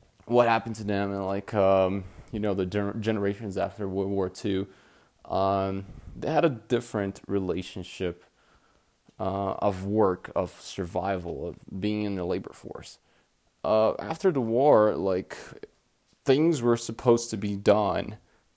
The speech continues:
at any cost. And if you get, for example, like, Europe, Europe was des-, destroyed. And there was a lot of work to be done and a lot of things to be achieved.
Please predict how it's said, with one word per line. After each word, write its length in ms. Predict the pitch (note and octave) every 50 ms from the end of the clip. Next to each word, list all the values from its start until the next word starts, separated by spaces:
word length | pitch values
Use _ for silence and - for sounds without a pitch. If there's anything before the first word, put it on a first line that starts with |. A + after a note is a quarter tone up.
| _ _
at 100 | G#2+ A2+
any 200 | A#2+ B2 A2+ G2
cost. 640 | - - - - G2+ G2+ F#2+ E2+ - - - - -
And 240 | G#2 G2 F#2+ G2 F#2+
if 180 | F#2+ G#2 - -
you 60 | A2
get, 200 | G#2+ A2 G2 -
for 120 | - A2+
example, 420 | G#2 G#2 G#2 G2+ G2+ - G#2 G2+ G2+
like, 240 | G2+ F#2+ F#2+ - - -
Europe, 400 | - B2 A#2+ A2 G2+ G#2 - -
Europe 360 | - B2 B2+ A#2 G#2+ G#2 -
was 240 | G#2 F#2 - - - _ _ _ _ _ _
des-, 400 | - G2+ G2 F#2+ F#2+ G2 G2 - _ _ _ _
destroyed. 800 | - G#2 - - - - - A2+ G#2 F#2+ E2+ D#2+ E2 - - - _ _ _ _ _ _ _ _ _ _ _ _ _ _ _ A2
And 500 | A2 G#2+ G#2 G#2+ G#2 G#2 G2+ G2+ G2 - - _
there 100 | - A2+
was 140 | C3+ D#3 C#3+
a 100 | D3 C#3+
lot 180 | C3 B2 B2+ A#2+
of 100 | A#2 G#2
work 200 | G#2 G#2+ G#2+ -
to 120 | - A#2 G2+
be 160 | A2 G#2+ G#2+
done 500 | G2+ G#2+ G2+ G2 F#2+ F#2+ F#2+ F#2+ F#2+ G2+ F#2+ - _ _ _ _ _ _ _
and 140 | - G2 G2
a 20 | G2
lot 160 | G2 G#2 A2+
of 140 | A#2+ A#2+ -
things 340 | B2+ A#2 A#2 - - -
to 80 | - A2
be 220 | G2 G2 G2+ G2+
achieved. 720 | F#2+ F#2 - - - - G#2+ G2+ G2 G2 F#2 F#2+ G2 - -